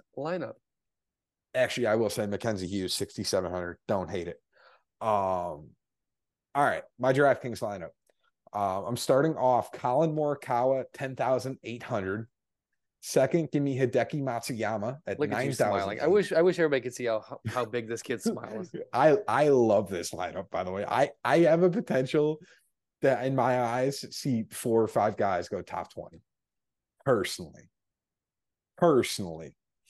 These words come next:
Speaker 2: Um, Hideki is second at nine thousand eight hundred. Third is Eric Cole at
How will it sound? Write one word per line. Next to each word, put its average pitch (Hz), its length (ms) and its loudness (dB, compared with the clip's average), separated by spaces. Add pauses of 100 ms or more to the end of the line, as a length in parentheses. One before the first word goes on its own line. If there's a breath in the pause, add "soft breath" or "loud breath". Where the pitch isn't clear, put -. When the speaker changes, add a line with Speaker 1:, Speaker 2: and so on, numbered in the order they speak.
(380 soft breath)
Speaker 2:
Um, 120 300 2
Hideki 147 640 2
is 135 160 -4
second 127 360 0
at 117 100 -6
nine 113 200 -6
thousand 104 320 -2
eight 101 140 -6
hundred. 151 320 0 (440)
Third 156 240 4
is 139 180 0
Eric 127 280 -2
Cole 127 360 2
at 107 80 -6